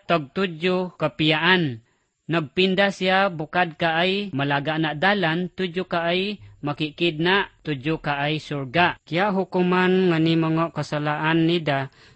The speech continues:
kasukwi ni kaay makikidna dalan. So ko pagpados, sumunod, maya ni Isa Almasi, kajadi ko,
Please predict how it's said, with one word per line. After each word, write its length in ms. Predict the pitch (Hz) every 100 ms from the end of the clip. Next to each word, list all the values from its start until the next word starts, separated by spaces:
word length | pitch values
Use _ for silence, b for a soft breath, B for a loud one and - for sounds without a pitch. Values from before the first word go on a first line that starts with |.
| b
kasukwi 640 | 147 - 151 - 160 165
ni 240 | 156 156 -
kaay 400 | 147 151 160 165
makikidna 800 | 151 139 143 - 151 143 147 139
dalan. 560 | 139 131 147 147 110 - _ _ _ _ _
So 240 | - 156
ko 240 | - 202 202
pagpados, 720 | 180 156 196 202 185 208 208
sumunod, 960 | - - 160 160 175 190 196 196 156
maya 400 | 143 147 156 196
ni 160 | 190 185
Isa 240 | 175 190
Almasi, 640 | 175 165 160 180 - 147 143
kajadi 560 | - 143 139 151 147
ko, 320 | - 156 165